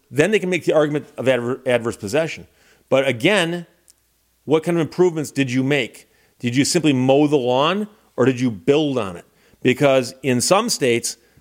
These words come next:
they'll say simply mowing the lawn or cleaning it up, things like that, don't count. It's gotta be where you do open and obvious things to, to establish that this is my property.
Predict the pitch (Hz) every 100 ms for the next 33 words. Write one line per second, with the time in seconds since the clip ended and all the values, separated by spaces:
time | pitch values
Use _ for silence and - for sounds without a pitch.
0 | _ 131 127 156 135 - 185 180 139 135
1 | 156 170 165 131 127 123 127 123 _ -
2 | 110 - - 139 156 165 156 127 117 -
3 | - _ _ - 151 156 139 147 - -
4 | _ - 147 151 147 170 123 - _ _
5 | - 165 - 127 156 180 190 139 170 135
6 | 131 147 175 127 107 160 147 - 147 170
7 | 202 185 135 - 143 160 151 147 - -
8 | - 180 156 120 - - _ _ _ -
9 | 131 127 - - 139 123 123 - 131 -
10 | 180 185 170 135 - 127 - 123 156 190
11 | 175 127 143 131 143 151 151 113 95